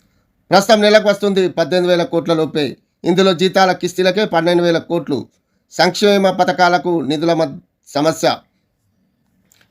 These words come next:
నెలకు ఇరవై ఐదు వేల కోట్లు వస్తేనే గట్టెక్కే పరిస్థితి.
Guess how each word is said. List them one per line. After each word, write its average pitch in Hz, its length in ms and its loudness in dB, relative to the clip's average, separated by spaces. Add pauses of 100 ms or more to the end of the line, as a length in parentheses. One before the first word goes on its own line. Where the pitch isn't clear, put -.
నెలకు 196 320 4
ఇరవై 175 260 2
ఐదు 190 120 2
వేల 180 180 2
కోట్లు 175 340 -6
వస్తేనే 165 360 -2
గట్టెక్కే 156 400 -4
పరిస్థితి. 143 460 -4